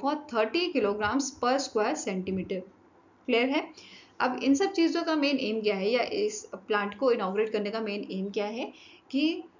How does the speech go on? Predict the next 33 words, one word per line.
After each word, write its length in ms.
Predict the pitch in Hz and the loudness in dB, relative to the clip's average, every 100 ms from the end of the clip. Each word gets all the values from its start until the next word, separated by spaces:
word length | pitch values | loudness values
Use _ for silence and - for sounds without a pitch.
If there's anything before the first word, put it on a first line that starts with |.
| - 202 | -12 -4
जो 460 | 214 285 294 - 196 | 0 2 0 -2 -8
गेल 320 | 185 214 262 | 0 2 2
इंडिया 400 | 285 226 220 214 | -2 -4 0 0
का 120 | 220 | -2
target 420 | 226 185 202 240 | -2 -2 0 -2
है, 200 | 185 165 - | -4 -8 -10
ठीक 120 | - 330 | -4 -2
है, 60 | |
जो 140 | 240 220 | 0 2
गेल 260 | 220 214 | 4 4
company 240 | 247 226 247 | 4 0 -2
का 80 | |
target 420 | 240 190 190 247 247 | 0 0 0 0 0
है 320 | 339 - - _ - - _ _ 214 | -4 -6 -20 _ -20 -20 _ _ -6
net 260 | 214 262 254 262 | 2 4 4 4
zero 160 | 269 330 | 4 2
status 400 | - 226 226 262 - | 4 4 6 2 2
by 140 | 247 | 0
twenty 280 | 214 202 269 | 0 -2 -2
forty, 200 | 254 226 | -2 -2
इसको 380 | 311 220 208 240 | -4 -4 -2 0
achieve 320 | 233 262 254 | 0 0 0
करना, 400 | 247 233 285 311 | 0 0 0 0
and 320 | 220 247 196 180 - - | 0 0 0 -4 -12 0
national 360 | 220 262 349 320 | 2 4 2 4
green 220 | 302 302 | 4 4
hydrogen 380 | 233 208 240 269 | 4 2 4 4
mission 380 | 254 - 269 | 2 2 2
का 100 | 277 | 4
जो, 160 | 262 269 | 2 2
अ, 280 | - 190 196 | 0 -4 4
goal 260 | 208 233 | 8 8
है 300 | 254 262 359 | 6 -4 -8